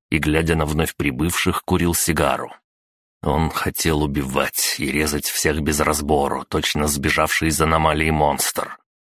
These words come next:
Я же был не прочь дать волю чувствам и убить его, не сходя с места. Я сразу узнал этого человека. Видел фотографии в интернете.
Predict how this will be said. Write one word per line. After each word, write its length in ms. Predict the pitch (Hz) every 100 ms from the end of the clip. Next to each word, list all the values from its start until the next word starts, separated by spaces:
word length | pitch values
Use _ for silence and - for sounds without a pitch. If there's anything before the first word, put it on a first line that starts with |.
| _
Я 220 | 71 71
же 140 | 92 90
был 180 | 98
не 120 | 95 87
прочь 340 | 85 90 -
дать 240 | 82 -
волю 240 | 78 78 73
чувствам 640 | - 85 - - 85 82
и 40 |
убить 500 | 80 76 71 87 -
его, 220 | 82 65 67
не 120 | 76
сходя 340 | - - 76
с 160 | - -
места. 480 | 73 - - - - _ _ _ _ _
Я 200 | 69 69
сразу 460 | - - 78 73 76
узнал 460 | 76 76 67 64 71
этого 240 | - 64
человека. 760 | - 73 69 67 69 - - - _ _
Видел 440 | - 127 92 67 -
фотографии 760 | - 82 80 78 71 - 69
в 120 | 69
интернете. 880 | 69 69 76 76 71 67 - 69